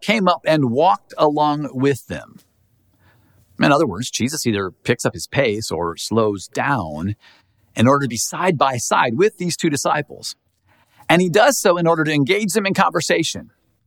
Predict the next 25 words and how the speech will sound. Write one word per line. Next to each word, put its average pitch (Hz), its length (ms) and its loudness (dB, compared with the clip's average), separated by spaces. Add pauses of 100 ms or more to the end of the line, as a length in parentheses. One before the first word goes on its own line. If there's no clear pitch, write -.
(360)
And 196 240 2
once 240 220 2
he 285 120 2
does, 175 280 4
he 185 160 -6
asks 196 360 0
them, 139 360 -2 (580)
"What - 220 2
are 220 40 2
you 202 140 -2
discussing 160 720 0
together 90 480 -4
as 92 200 -4
you 73 280 -10
walk 80 340 -4
along?" 87 420 -8 (1000)
Now, - 200 0
I'm 127 100 0
guessing 107 420 0
Jesus 92 340 -8
already 107 240 0
knows 110 280 0
the 135 160 -2
answer, 73 340 -8
but 180 160 2